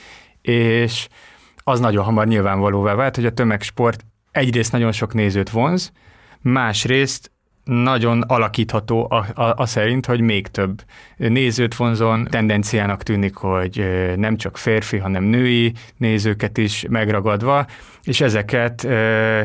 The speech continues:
mindenféle eszközzel, kezdve a kameratechnikai folyamatos fejlődéssel, hogy minél részletesebben, minél több,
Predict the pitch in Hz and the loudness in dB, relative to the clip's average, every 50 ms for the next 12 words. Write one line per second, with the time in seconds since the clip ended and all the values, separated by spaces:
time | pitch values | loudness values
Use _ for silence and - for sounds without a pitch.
0 | 107 104 - 107 98 95 98 98 98 - 107 104 104 104 104 98 - - - 104 | -2 -2 -2 -2 0 0 0 -2 -2 -2 0 0 0 0 0 -2 -4 -4 -2 -2
1 | 95 92 98 110 113 117 120 120 117 117 - - - _ - 110 104 101 101 101 | -2 0 0 0 0 0 0 -2 -4 -6 -14 -20 -10 _ -2 0 0 0 0 0
2 | 101 98 - - 131 131 127 123 123 117 120 123 110 - - 120 113 - - 117 | 0 0 0 0 0 0 2 0 0 0 0 -2 -4 -2 -4 -4 -4 0 0 0
3 | 113 113 113 113 113 110 - 135 127 117 113 113 113 120 117 113 - - 123 113 | 2 2 2 2 0 0 0 0 0 2 2 0 0 0 -2 -2 0 0 2 2
4 | 110 107 110 110 107 110 107 104 - - - 117 107 107 107 104 104 104 95 101 | 2 2 2 2 2 0 0 0 -2 -2 0 0 0 0 0 0 0 0 0 2
5 | 110 107 104 98 98 101 117 120 113 - 120 107 - 110 98 - - 107 101 107 | 2 2 2 2 2 2 0 0 0 -2 -4 -2 -2 -4 -4 -2 -2 -2 -2 0
6 | 107 101 101 107 107 104 101 98 98 - - 95 98 98 | -2 0 0 2 2 2 0 0 -2 -2 -2 -2 -2 -2